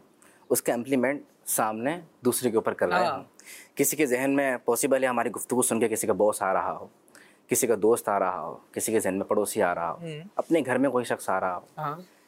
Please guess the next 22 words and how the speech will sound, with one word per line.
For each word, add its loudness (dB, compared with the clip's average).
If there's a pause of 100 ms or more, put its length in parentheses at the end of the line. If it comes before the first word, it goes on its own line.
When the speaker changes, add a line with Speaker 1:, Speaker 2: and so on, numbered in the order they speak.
(260)
Speaker 1:
تو 4
ذہن 2
میں 2
کسی 0
اور 4
کو 4
لانے 2
کی 2
جگہ 2
ذہن 0
میں 4
خود 0
ہی 4
کو 2
رکھ -8
لیں، -12 (120)
Speaker 2:
ہائے 2
ہائے۔ -6 (100)
Speaker 1:
اپنے 2
آپ 2
کو 4
رکھیں، 0